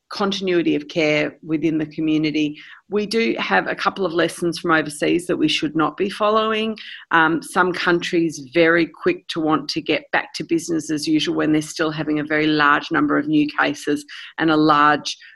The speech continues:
um, number of deaths daily, which is not something that Australia's following, um, thankfully. And then just to also highlight to you that the Department of Health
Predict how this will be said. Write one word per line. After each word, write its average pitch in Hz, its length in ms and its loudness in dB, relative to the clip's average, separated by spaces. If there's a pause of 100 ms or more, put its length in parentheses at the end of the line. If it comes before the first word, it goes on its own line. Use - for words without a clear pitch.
(200)
um, 151 500 2
number 156 260 4
of 147 140 0
deaths 151 340 0
daily, 156 340 4
which 175 220 -2
is 156 120 -2
not 165 180 0
something 156 360 -4
that 151 120 -4
Australia's 147 680 0
following, 151 500 -2 (460)
um, 147 260 2
thankfully. 151 600 0 (220)
And 190 160 2
then 190 160 2
just 214 320 -2
to 214 80 -2
also 165 500 0
highlight 156 600 0
to - 120 -6
you 160 160 4
that 160 200 -2 (100)
the 165 120 0
Department 175 460 0
of 170 80 -6
Health 160 300 0